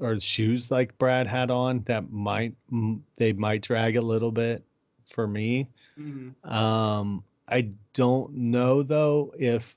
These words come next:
Speaker 1: that section, I'd have to kinda look at the construction of it, but if you did drag, you know, like, a hole into the bottom of the cuff on the leg, uh, or at the f-,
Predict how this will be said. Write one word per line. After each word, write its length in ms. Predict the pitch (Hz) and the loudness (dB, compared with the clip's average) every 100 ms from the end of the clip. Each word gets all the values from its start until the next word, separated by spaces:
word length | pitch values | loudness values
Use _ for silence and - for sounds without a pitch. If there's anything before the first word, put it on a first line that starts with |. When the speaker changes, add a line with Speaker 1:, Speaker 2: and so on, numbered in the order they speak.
| - | -8
Speaker 1:
that 300 | 120 120 113 | -2 -2 -4
section, 680 | - - 127 - - 147 139 | -6 -2 -2 -2 -4 -4 -4
I'd 140 | 113 113 | -4 -2
have 180 | 147 - | -2 -4
to 100 | 113 | -6
kinda 280 | 131 127 98 | -2 -2 0
look 240 | 110 104 | -2 -4
at 80 | 113 | -6
the 80 | 110 | -6
construction 680 | 104 92 - 101 - - 120 | -6 -6 -2 -2 -2 -4 -2
of 160 | 123 | 0
it, 180 | 131 - - | -2 -4 -4
but 260 | 117 113 | -2 -2
if 280 | 113 110 - | 0 -2 2
you 260 | 120 117 113 | 4 4 4
did 460 | 120 120 110 - - _ _ _ _ _ _ _ _ _ _ - | 2 2 0 -10 -20 _ _ _ _ _ _ _ _ _ _ -6
drag, 640 | - 120 113 120 120 107 - _ | 2 4 6 4 2 -2 -14 _
you 140 | 143 127 | 0 0
know, 260 | 120 120 120 | 0 -2 -2
like, 220 | 110 - | -4 -6
a 40 | |
hole 460 | - - 120 123 - | -4 2 4 4 0
into 300 | 120 117 120 | -4 -4 -4
the 80 | 101 | -2
bottom 380 | 104 101 113 113 | -2 0 -2 -4
of 80 | |
the 60 | 107 | -6
cuff 380 | - 120 110 - | -6 -4 -4 -2
on 200 | 120 107 | -2 0
the 100 | 101 | -4
leg, 540 | 101 104 110 117 131 - | -4 0 0 -2 -10 -8
uh, 140 | 120 110 | -4 -2
or 360 | 117 113 104 101 | 0 0 0 -2
at 180 | 110 107 | -4 -2
the 100 | 110 - | -4 -8
f-, 280 | - - | -16 -20